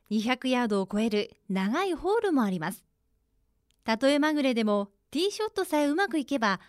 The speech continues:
初心者にもバーディーチャンスやパーチャンスがあるので、大事に攻めたいところです。パーフォーは二回連続、パーファイブは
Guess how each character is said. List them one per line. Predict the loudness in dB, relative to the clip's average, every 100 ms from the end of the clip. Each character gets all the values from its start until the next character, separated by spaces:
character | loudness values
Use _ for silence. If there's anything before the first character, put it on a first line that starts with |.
| _ _ _
初 | -6 -6
心 | -4 -4
者 | -2 0
に | 2
も | 2 -2 _
バ | -4 -2 -2
ー |
デ | -2
ィ | -4
ー |
チ | -2
ャ | -4
ン |
ス | -2
や | -2 -2 -6 _ -8
パ | -4
ー | -4
チ | -4
ャ | -6
ン | -4
ス | -2
が | 0
あ | 0
る | 0
の | -2
で、 | -2 -6 -8 _ _ -6
大 | -4 -4
事 | -4 -6
に | -6
攻 | -2 -2
め | 0
た | -2
い | -6
と | -4
こ | -4
ろ | -4
で | -6
す。 | -10 _ _ _ _ _ _ _ _ _ _ _ _
パ | -2 -2
ー |
フ | 0 0
ォ |
ー |
は | 2 -2 -4 -18 _ -6
二 | -4
回 | -2 -4 -2
連 | 0 0
続、 | -2 -4 -4 -6 _ _ _ _ _
パ | -2 0
ー |
フ | 0
ァ | -4
イ |
ブ | -2
は | -2 -2